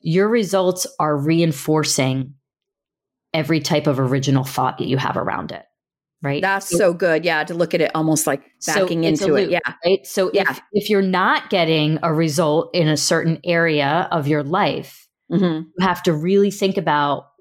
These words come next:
Speaker 1: what thoughts you have surrounding that circumstance.
Speaker 2: Oh, so that's, yeah, that's a really good one to look at it more of a macro, like,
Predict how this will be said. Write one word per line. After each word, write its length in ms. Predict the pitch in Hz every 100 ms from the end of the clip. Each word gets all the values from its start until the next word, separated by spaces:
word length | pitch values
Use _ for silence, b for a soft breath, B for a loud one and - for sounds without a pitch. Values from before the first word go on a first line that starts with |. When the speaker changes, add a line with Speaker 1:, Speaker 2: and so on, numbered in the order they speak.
| -
Speaker 1:
what 440 | 156 135 156 175
thoughts 400 | - 170 156 -
you 80 | 151
have 300 | 139 139 131
surrounding 640 | - 156 135 131 135 127 123
that 180 | -
circumstance. 880 | - - - - - - - - - _ _ -
Speaker 2:
Oh, 360 | 190 180 165 -
so 300 | - 214 -
that's, 320 | 180 208 - 202
yeah, 180 | 185
that's 240 | 156 220 269
a 60 |
really 220 | 285 269 214
good 200 | 226 185
one 160 | 160
to 200 | 165 185 185
look 160 | 196 196
at 80 | 180
it 80 |
more 140 | 190 190
of 80 | 180
a 40 |
macro, 460 | 180 180 185 185 160
like, 300 | 160 156 -